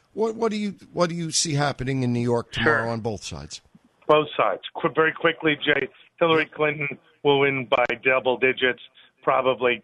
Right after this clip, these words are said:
Speaker 2: ten to twelve points. Donald Trump will get fifty-two, fifty-three. He'll win the lion's share, if not all the delegates. But Donald Trump is going to probably fall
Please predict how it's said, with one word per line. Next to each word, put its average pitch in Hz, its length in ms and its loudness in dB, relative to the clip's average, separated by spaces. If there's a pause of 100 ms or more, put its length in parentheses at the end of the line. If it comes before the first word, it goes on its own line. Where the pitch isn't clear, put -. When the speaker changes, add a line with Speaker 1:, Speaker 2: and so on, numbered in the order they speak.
Speaker 2:
ten 127 180 0
to 113 100 -6
twelve 123 340 0
points. 135 300 -2 (360)
Donald 135 320 2
Trump 135 300 -2
will 127 100 -2
get 123 300 0 (260)
fifty-two, 139 680 -2
fifty-three. 131 800 0 (300)
He'll 147 160 -4
win 143 180 2
the 127 80 4
lion's 135 580 0
share, 123 240 4
if 113 120 -8
not 120 220 0 (320)
all 139 220 2
the 131 100 0
delegates. 120 540 0 (400)
But 123 260 0
Donald 151 420 0
Trump 147 360 -2
is 135 160 -10
going 135 400 0
to 117 160 -2 (240)
probably 160 580 0
fall 165 220 4